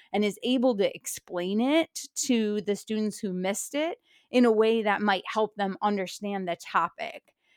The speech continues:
But, you know, in the past, I, I kind of forced 'em into a group, and then I discovered some kids were real sensitive about their grade, or they weren't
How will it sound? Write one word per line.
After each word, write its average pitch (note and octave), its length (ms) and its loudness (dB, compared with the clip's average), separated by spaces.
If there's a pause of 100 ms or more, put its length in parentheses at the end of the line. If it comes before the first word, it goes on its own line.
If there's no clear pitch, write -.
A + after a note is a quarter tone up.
(160)
But, A3 300 6 (160)
you A3+ 100 2
know, G#3+ 180 2
in A#3+ 180 0
the F#3+ 160 0
past, A3 520 0
I, G3+ 300 0
I G3+ 220 -6
kind A3 200 -6
of G3 80 -10 (100)
forced G#3 380 0
'em C#4+ 140 4
into D4 360 2
a D4 60 0
group, D#4+ 600 -4
and A3+ 180 2
then G#3+ 100 0
I G#3+ 120 0
discovered G#3+ 580 0
some A3 240 -4
kids A#3 340 -6
were A3+ 160 4
real G3 240 2
sensitive B3+ 760 -4 (400)
about G3 360 6
their E3+ 160 -4
grade, C#4+ 600 0
or G#3+ 320 2
they G#3 200 -2
weren't G#3 360 -2